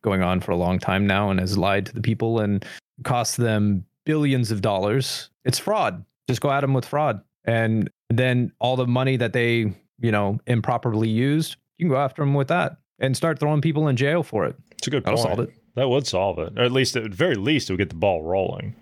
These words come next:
Speaker 2: The problem is, is that you're going to have to discredit the people that are actually discredited, and you're going to have to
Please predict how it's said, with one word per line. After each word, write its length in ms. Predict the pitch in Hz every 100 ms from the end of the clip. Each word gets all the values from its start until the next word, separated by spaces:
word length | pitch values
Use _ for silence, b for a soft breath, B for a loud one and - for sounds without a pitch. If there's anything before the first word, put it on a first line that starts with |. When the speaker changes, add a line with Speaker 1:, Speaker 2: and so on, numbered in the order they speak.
| -
Speaker 2:
The 100 | 120
problem 420 | 139 156 180 107
is, 220 | 95 90
is 120 | 98 90
that 160 | 117
you're 140 | 120 117
going 260 | 139 143
to 80 | 107
have 260 | 113 117 -
to 80 | 113
discredit 720 | 101 107 - - 135 135 143
the 80 | 120
people 440 | - 135 123 120 101
that 180 | 107
are 120 | 104 107
actually 460 | 120 117 - 117
discredited, 1000 | 95 107 - - 139 101 - 90 87 90 -
and 140 | 110
you're 120 | 104
going 260 | 104 120 110
to 140 | 107
have 340 | 95 101 98 -
to 420 | 107 101 92